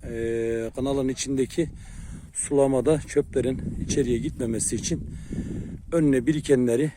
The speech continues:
Allah rızası için geldiğinizde görerseniz almanızı rica ediyoruz. Bunun önünü temiz açar tutarsak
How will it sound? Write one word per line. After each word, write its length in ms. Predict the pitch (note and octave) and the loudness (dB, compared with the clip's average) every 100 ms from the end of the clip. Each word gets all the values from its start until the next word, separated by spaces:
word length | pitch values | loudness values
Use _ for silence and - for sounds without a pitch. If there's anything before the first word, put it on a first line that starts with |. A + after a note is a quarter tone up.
| - - | -12 -8
Allah 320 | C3+ D3+ D3+ B2+ | 0 4 4 4
rızası 360 | A2+ A#2 G#2+ | 2 0 0
için 180 | - A#2+ | -2 2
geldiğinizde 520 | C3+ C#3+ C#3 C3 A#2+ | 2 4 2 4 2
görerseniz 580 | A2+ C#3 D3+ - B2 A#2 | 4 6 6 4 -2 0
almanızı 480 | C3+ C3+ B2+ C3 D3+ | 0 2 2 0 0
rica 280 | A2+ B2 G#2 | 2 2 2
ediyoruz. 420 | F2+ A#2 C#3 - - - - - - - - - | 0 -6 -6 -12 -16 -20 -20 -20 -20 -20 -10 0
Bunun 140 | E3 | 4
önünü 220 | D#3+ D#3+ | 6 6
temiz 480 | C3+ D#3+ D#3+ C#3+ - - - | 4 6 6 4 -2 -6 -2
açar 300 | C#3 - D#3 | 0 4 4
tutarsak 680 | - - D3+ C3+ E3+ E3+ | 4 4 4 4 2 0